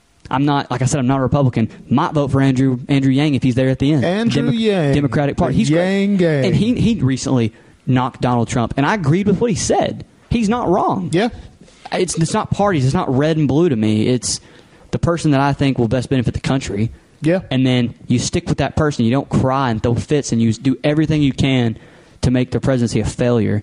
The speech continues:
Speaker 1: It's your country, too. You're ruining your own country.
Speaker 2: Yep.
Speaker 1: I mean,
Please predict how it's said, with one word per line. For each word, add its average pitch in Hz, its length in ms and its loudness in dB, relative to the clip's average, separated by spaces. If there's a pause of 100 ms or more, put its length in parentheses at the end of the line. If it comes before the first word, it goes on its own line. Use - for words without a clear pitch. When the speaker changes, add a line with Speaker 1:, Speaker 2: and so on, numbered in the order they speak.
Speaker 1:
It's - 180 -2
your 139 100 2
country, 143 380 -2
too. 143 200 0
You're 113 180 2
ruining 131 300 2
your 117 120 2
own 113 120 2
country. 117 440 -2
Speaker 2:
Yep. 151 240 0 (1040)
Speaker 1:
I - 40 0
mean, 117 340 2